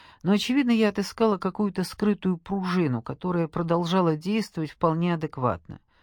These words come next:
Он явно взял себя в руки. «Спасибо, Петра. Да, конечно, никаких глупостей. Я ведь много на что за свою жизнь успел понасмотреться,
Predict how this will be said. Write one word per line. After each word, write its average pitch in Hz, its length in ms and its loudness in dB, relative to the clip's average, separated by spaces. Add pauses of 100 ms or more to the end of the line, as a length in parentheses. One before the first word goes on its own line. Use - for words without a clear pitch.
(180)
Он 160 120 -2
явно 175 440 2
взял 170 280 2
себя 151 340 -2
в 143 60 -6
руки. - 360 -10 (460)
«Спасибо, 160 640 -4
Петра. 104 500 -8 (500)
Да, 151 320 4
конечно, 139 560 -4
никаких 156 540 -2
глупостей. 131 720 -8 (720)
Я 247 200 6
ведь 202 220 2
много 190 400 4
на 151 160 0
что 180 200 -2
за 160 140 -2
свою 156 400 2
жизнь 147 400 0
успел 160 460 -2
понасмотреться, 147 1120 -2